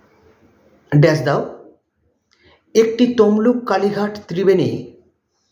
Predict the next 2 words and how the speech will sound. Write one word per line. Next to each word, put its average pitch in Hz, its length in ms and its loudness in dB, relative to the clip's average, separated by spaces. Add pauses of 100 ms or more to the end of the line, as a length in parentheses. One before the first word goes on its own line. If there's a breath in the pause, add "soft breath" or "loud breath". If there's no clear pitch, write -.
(3000)
সামাজিক 208 580 0
শৈলী, 190 400 0